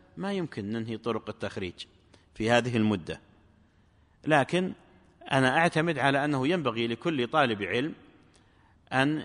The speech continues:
يعمد للكتاب الذي سميت ويحاول أن يتعرف عليه من تلقاء نفسه، مثل ما أشرت لكم أنه ينبغي لطالب العلم أن يحرص على اقتناء الكتب ويحرص على القراءة في الكتب، أو على الأقل القراءة في مقدمات،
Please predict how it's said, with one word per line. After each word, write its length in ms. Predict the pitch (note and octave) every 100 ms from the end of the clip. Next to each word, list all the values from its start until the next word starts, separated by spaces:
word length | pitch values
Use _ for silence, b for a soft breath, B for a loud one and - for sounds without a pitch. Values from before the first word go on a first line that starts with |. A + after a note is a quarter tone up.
| -
يعمد 480 | D3+ F3+ A#2+ G#2+ G#2
للكتاب 800 | G#2 A2+ A2+ A#2+ A#2 A2+ D#3 B2+
الذي 280 | C#3+ C#3+ A#2+
سميت 480 | - G#2+ A#2+ D#3+ G3
ويحاول 460 | F3 - G3 E3
أن 80 | D3
يتعرف 580 | C#3+ C3 A#2+ D3 C3 -
عليه 340 | A#2+ D3+ C#3
من 140 | B2 A2+
تلقاء 420 | A2+ - C3+ A#2+
نفسه، 320 | C3+ - D3
مثل 220 | C#3+ C#3+
ما 200 | C3 A#2
أشرت 320 | A#2 C#3 C#3
لكم 420 | C3 B2+ C3+ F3 F3 B B B B
أنه 240 | B2+ B2+ B2+
ينبغي 260 | D3+ C#3
لطالب 380 | C3 B2+ B2 A#2+
العلم 220 | A#2 C#3
أن 120 | A#2 B2+
يحرص 300 | C#3 C3 B2
على 140 | C3
اقتناء 340 | - C3 B2
الكتب 400 | A#2+ - D3 F3+ - - b b b B2
ويحرص 380 | C#3+ D#3+ C3+
على 140 | C3 C3
القراءة 400 | - C#3 D3 B2+
في 100 | C#3+
الكتب، 380 | A#2+ D#3+ F3+ E3 -
أو 100 | G#3
على 200 | G#3 G#3
الأقل 380 | F3 F#3 G3+
القراءة 340 | F#3 D#3+ E3+ F3
في 140 | -
مقدمات، 720 | D3+ - D3 D3 D#3 F#3 -